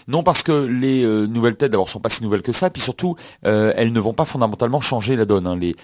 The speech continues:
les grands intérêts ou les grandes représentations, les grands objectifs de l'Union européenne au, au Proche-Orient, si tant est, encore une fois, qu'elle soit union. Mais je finirai par une note plus optimiste que votre présentation.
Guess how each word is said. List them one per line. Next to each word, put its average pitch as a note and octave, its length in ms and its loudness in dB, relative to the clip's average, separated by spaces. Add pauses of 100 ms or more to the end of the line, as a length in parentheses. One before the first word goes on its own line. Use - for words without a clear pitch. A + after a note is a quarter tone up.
(120)
les F#2+ 100 -8
grands G#2+ 240 -2
intérêts G#2+ 320 -2
ou B2+ 80 2
les G#2+ 100 -2
grandes G#2 220 -2
représentations, A2 960 -4
les G#2 220 0
grands G2+ 260 -4
objectifs G2 400 -6
de G2+ 80 -2
l'Union F#2 160 -2
européenne G#2+ 360 0 (280)
au, G#2+ 160 0
au G#2 80 0
Proche-Orient, A2 460 -2
si - 120 -2
tant G#2 140 -4
est, - 80 -2
encore G#2+ 180 0
une F#2 80 -6
fois, C#3 140 -2
qu'elle A2 120 -4
soit - 200 2
union. A2+ 280 -2 (300)
Mais A#2 120 2
je B2+ 100 2
finirai C#3+ 260 0
par C3 140 2
une A#2+ 80 -2
note B2 120 -2
plus F3 140 2
optimiste C#3 560 0
que A2+ 100 -4
votre G#2 140 2
présentation. G2 560 -6